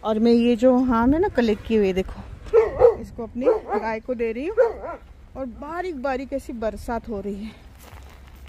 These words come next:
तो मैंने सोचा कि ये आम collect कर लेती हूँ और ये आम अपने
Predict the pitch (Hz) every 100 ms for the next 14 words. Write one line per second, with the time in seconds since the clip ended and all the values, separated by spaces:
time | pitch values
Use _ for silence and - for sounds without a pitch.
0 | - - 220 226 233 254 226 262 262 247
1 | 240 247 220 208 226 240 208 220 - 226
2 | 233 240 330 427 - - - - 240 277
3 | 359 - - - - - - - 415 403
4 | 381 440 302 427 269 339 453 - 269 262
5 | 240 269 262 277 330